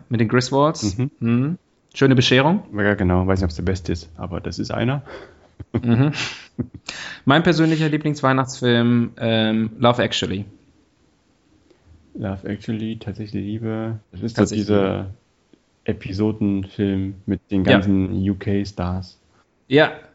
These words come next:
Speaker 1: wunder-, wunderschön.
Speaker 2: Hab ich jetzt nicht so präsent.
Speaker 1: Musst du, ist einfach, ist so toll.
Speaker 2: Mhm.
Speaker 1: Es ist einfach,
Speaker 2: Mhm.
Speaker 1: es ist so schön.
Speaker 2: Mit Colin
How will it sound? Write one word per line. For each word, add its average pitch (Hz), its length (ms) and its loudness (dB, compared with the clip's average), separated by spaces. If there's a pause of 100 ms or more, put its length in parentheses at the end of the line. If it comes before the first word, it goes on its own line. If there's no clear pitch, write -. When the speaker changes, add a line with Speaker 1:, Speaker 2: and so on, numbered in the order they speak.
(100)
Speaker 1:
wunder-, 147 1080 4
wunderschön. 110 1120 2
Speaker 2:
Hab 113 100 4
ich 120 60 10
jetzt 110 120 4
nicht 123 120 6
so 120 100 2
präsent. 104 520 0 (760)
Speaker 1:
Musst 170 460 4
du, 131 360 4 (200)
ist 127 300 -2
einfach, 104 600 -8 (460)
ist - 220 -6
so 90 140 -10
toll. - 280 -20 (180)
Speaker 2:
Mhm. 98 180 0
Speaker 1:
Es 92 180 -2
ist - 300 -12
einfach, 95 220 -12
Speaker 2:
Mhm. 95 320 -14
Speaker 1:
es 131 180 -8
ist - 300 -12
so - 140 -18
schön. - 280 -20 (800)
Speaker 2:
Mit 98 200 -2
Colin 107 360 2